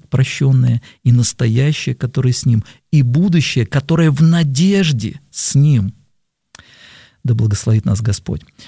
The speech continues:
Мало остается времени, а еще есть нес-, несколько вопросов. Игорь задает, но все-таки непонятно. Если с человеком что-то случается плохое, то он это в любом случае заслужил. Ну,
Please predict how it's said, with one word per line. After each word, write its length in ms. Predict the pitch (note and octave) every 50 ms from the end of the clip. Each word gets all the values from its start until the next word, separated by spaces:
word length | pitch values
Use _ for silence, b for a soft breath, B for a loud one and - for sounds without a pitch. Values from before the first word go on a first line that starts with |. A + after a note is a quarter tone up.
| B B B B B B
Мало 320 | - C3+ D3 E3 D3+ C3+ B2+
остается 360 | B2 - C#3+ A#2+ - - C3+
времени, 260 | C#3+ F#3+ G#3 F3+ C3
а 40 | A2+
еще 180 | G#2 - -
есть 120 | C3+ B2+ B2+
нес-, 200 | B2 A#2 - -
несколько 400 | - C3 A#2 - - A#2 - B2
вопросов. 480 | A#2 C3 - - G#2+ F2+ - - B2
Игорь 320 | - - D#3+ D3 C3 A2+ G#2
задает, 400 | F#2+ G#2 G2 G2 G#2 G2+ F#2+ -
но 80 | B2+
все-таки 480 | - - - E3+ C#3 C#3+ - - C3+ A2+
непонятно. 640 | - B2 B2 C3+ B2 D3 D3+ D#3 C#3 G2+ F2+ - -
Если 220 | B2 C3+ - D#3+ C#3
с 60 | -
человеком 540 | - - - D#3 D3+ - D3 C3 B2 - A#2
что-то 280 | - - D3 C#3 -
случается 500 | - - B2 - - C#3+ C#3 C#3 - C3
плохое, 420 | - - C#3 B2 - - - F2+ F2+
то 140 | - -
он 180 | A#2+ B2+ C3+ - -
это 180 | C#3 C3 -
в 80 | B2+ A#2+
любом 260 | C3 D3+ D#3 G#3 A3+
случае 380 | G#3+ - C#3 A2+ - - - G2
заслужил. 540 | G2+ G2+ - - B2+ A2+ G#2 G#2 F#2+ - - -
Ну, 360 | - A2+ D#3 F3+ F#3 E3